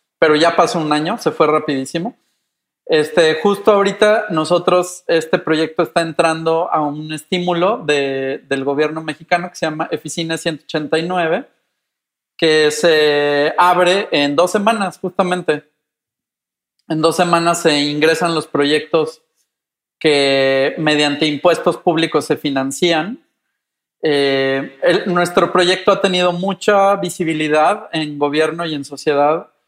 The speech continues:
debido a la inercia que ya ten-, tenía el previo. Entonces yo le veo que va a ir todo muy bien. Este, hemos seguido filmando poco a poco cuando podemos.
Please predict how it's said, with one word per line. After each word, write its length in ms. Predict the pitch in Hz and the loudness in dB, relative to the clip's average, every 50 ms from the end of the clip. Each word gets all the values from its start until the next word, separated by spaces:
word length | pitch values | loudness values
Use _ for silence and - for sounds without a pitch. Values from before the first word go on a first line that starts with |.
| _ _ _ - | _ _ _ 2
debido 420 | 147 165 165 151 175 180 175 185 | 4 4 4 4 2 2 4 4
a 40 | 180 | 4
la 100 | 175 165 | 4 2
inercia 400 | 160 156 156 151 147 - 180 - | 0 0 -2 -2 0 0 -2 0
que 100 | - 151 | 2 2
ya 140 | 156 151 156 | 2 2 2
ten-, 220 | 165 151 160 160 - - - | 0 0 -2 -4 -10 -6 -2
tenía 260 | - 151 147 143 147 | 0 0 2 2 0
el 120 | 147 143 - | 0 0 0
previo. 380 | 165 165 170 156 165 208 277 - - | 2 2 2 2 0 -2 -4 -6 -8
Entonces 400 | 156 131 160 160 147 165 156 156 | -4 -4 -4 -2 -4 -6 -6 -2
yo 160 | 160 160 156 | -2 0 2
le 100 | 156 160 | 2 2
veo 400 | 156 156 151 151 151 151 - _ _ _ _ _ - | 2 2 2 2 0 0 -4 _ _ _ _ _ 0
que 120 | - 160 156 | 2 2 4
va 80 | 151 | 4
a 60 | 151 | 2
ir 180 | 151 147 151 - | 2 0 -2 -4
todo 220 | - 156 151 151 147 | -2 0 0 0 0
muy 240 | 151 151 151 151 147 | -2 -4 -4 -4 -2
bien. 420 | 160 175 180 185 196 226 269 - _ _ _ _ _ _ _ _ _ _ _ - | -2 0 0 0 -2 -4 -10 -12 _ _ _ _ _ _ _ _ _ _ _ -8
Este, 380 | - 151 147 143 143 - - 165 | -4 -4 -2 -2 -4 -4 -2 -2
hemos 240 | 170 180 185 180 180 | 0 0 0 0 2
seguido 380 | 185 180 165 170 170 165 180 | 0 0 0 0 0 0 0
filmando 540 | 170 - 175 156 151 156 156 156 165 160 160 | 0 0 -2 -2 0 0 0 0 0 0 0
poco 240 | - 170 156 - 175 | 0 0 2 2 0
a 100 | 156 - | 0 2
poco 280 | 175 160 - 175 160 - | 0 -2 0 -2 -4 -4
cuando 260 | 160 147 151 151 147 | -4 -2 -2 -4 -2
podemos. 540 | - 196 190 185 175 170 202 233 - - | 0 0 0 0 -2 -4 -6 -6 -8 -12